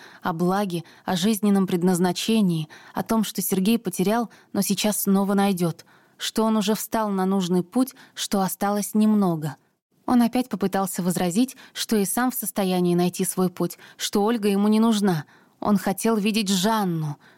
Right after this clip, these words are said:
Жанну, но Ольга только смеялась в ответ. Тогда Сергей пробовал ухватить её за руки, но она ускользала, снова смеялась и называла себя Жанной. Вполне возможно, это действительно являлось правдой.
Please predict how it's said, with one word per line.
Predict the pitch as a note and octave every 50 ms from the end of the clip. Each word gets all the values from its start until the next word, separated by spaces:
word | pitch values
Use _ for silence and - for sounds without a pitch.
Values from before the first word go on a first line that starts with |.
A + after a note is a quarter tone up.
| _ -
Жанну, | G3 F#3 E3+ F3 G#3 G#3 A3 A#3 B3 A#3+ A#3 G#3 G#3 G#3 F#3 E3 D3+ - _ _ _ _ _ _ _ -
но | G3 G3 G3 F#3+ G3+
Ольга | A3 A3+ G3+ G3 G3+
только | F#3+ - G3 F#3+ F#3 -
смеялась | F3+ - F#3 F3+ F3 E3+ F3+ F3+ F3+ F3+ - -
в | F3
ответ. | F3+ F3 - E3+ E3 D3+ - _ - - _ _ _ _ _ _ _ -
Тогда | F#3 F3 F3 F3+ G3+ G#3+
Сергей | G#3+ - G#3+ F#3+ F3+ F#3 F3+
пробовал | F3 - G3 G3 F#3 F#3 F3+ F#3+ F#3
ухватить | F3 - F3+ F#3 F3+ - G3+ F3+ -
её | G3 G3 G3+
за | F#3 F3 F#3+ F3+ E3+
руки, | D#3+ D#3 _ - F#3+ F3+ - - - - _ _
но | - G3 G3
она | G3 G3 G3 G3+ G#3
ускользала, | G3 - - - A3 G#3 F#3+ F3 F3+ F3 E3+ E3+ E3 E3 D#3+ - _
снова | - - - F#3 G#3 G3+ F#3+ G3
смеялась | F#3+ - F#3+ F#3 F3+ F3 F3+ G#3 G#3+ G#3+ F#3+ E3 - - - - - -
и | - G#3
называла | G#3 G#3 F3+ F3+ G3 F3+ F#3+ G3 G3+ G3
себя | - - F#3 F#3 F#3 F#3
Жанной. | D#3+ E3 F3 E3 D#3 D#3 E3+ E3+ F3+ E3 - _ _ _
Вполне | - - - A#3 A#3 A#3+ B3 C4 C4+
возможно, | A#3+ A#3 G3+ G#3+ A#3 B3+ C#4 C4+ A#3 A3 G#3+ G#3 F#3+ F3 F#3
это | A3 G#3 A3
действительно | G#3 F3+ G#3 F#3 - - A#3 A#3+ - G#3+ G#3 G3+ G3 F#3+
являлось | F3 F3+ F#3+ F#3+ F#3+ F#3+ - -
правдой. | - F#3 F3+ E3+ E3 D#3+ - F3 E3+ -